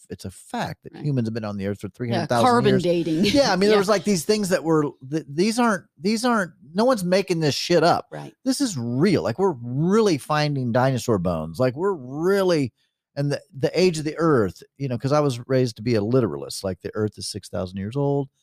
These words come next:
Speaker 1: Adam and Eve were literally the first two humans that God created. And then it just did, it started making a, didn't make any sense. Like, wait a minute. So God created a white dude and a white woman, and then from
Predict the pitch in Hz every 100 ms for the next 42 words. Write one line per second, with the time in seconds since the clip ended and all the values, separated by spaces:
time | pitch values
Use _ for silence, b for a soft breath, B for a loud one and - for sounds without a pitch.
0 | _ _ _ 101 104 104 98 101 95 92
1 | 92 104 117 120 113 101 98 117 107 -
2 | 110 98 107 101 98 - _ 101 98 95
3 | - 127 135 147 143 143 139 139 _ _
4 | _ _ _ _ _ _ _ _ 175 208
5 | 254 190 175 156 185 170 139 - 214 185
6 | 160 135 - - 156 151 110 98 - 175
7 | - - 143 - 175 127 76 53 _ _
8 | _ _ _ _ _ _ - 160 127 117
9 | 170 196 - 180 170 147 - 113 107 95
10 | 120 160 165 123 139 135 135 127 110 101
11 | 87 80 110 139 - 107 127 156 165 165
12 | _ _ _ _ _ _ 127 131 127 107
13 | - - 151 160 160 147